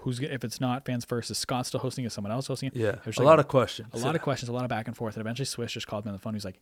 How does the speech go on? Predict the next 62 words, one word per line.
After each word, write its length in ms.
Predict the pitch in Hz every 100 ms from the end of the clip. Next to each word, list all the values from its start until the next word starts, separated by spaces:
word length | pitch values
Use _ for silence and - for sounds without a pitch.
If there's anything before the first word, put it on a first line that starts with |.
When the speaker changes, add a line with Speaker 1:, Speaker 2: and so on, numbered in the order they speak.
| _
Speaker 1:
"Hey, 300 | - 85 113 _ _ -
we're 80 | 113
paying 240 | 120 131
you 120 | 143
to 120 | 127 98
edit 180 | 120
right 140 | 127 131
now. 200 | 135 156 _ _
Can 180 | - 110
we 80 | 117
just 160 | 135 -
throw 200 | 127 123
our 140 | 113
logo 260 | 104 110 113
on 180 | 92 95
your 100 | 110
cover 300 | - 101 113
art, 160 | 120
pay 140 | - 107
you 100 | 110
the 100 | 107
same 260 | 104 107
thing, 260 | 104 104 117
and 80 | 95
just, 160 | 92
like, 160 | 98 - - _ _ -
partner 280 | - 104 104
with 200 | 95 104
you 80 | 95
on 80 |
your 100 | 90
show 320 | 82 95 95 104
and 180 | 101
make 200 | 98 95 101
your 200 | 113 120
show 240 | - 110
the 80 | 101
official 320 | 95 110 110
podcast 480 | - 101 - 98 -
of 80 | 95
True 200 | - 101
Fan?" 280 | 98 69 - _ _ - _ -
And 80 |
I 60 | 107
was 100 | 101
like, 200 | 95 - _ _ _ _ _ _ -
"As 120 | 104
long 300 | 104 117 135
as 60 |
I 100 | 120
still 280 | 107 - 101
own 200 | 90 95
it. 140 | 78 92
Like, 120 | 101
I'm 60 | 120
not 120 | 120
Speaker 2:
Mm. 40 |
Speaker 1:
signing 440 | 110 - 107 113 107
away 200 | 101 95
the 100 | 87
show." 360 | - 98 76 -
Speaker 2:
Right. 320 | 123 113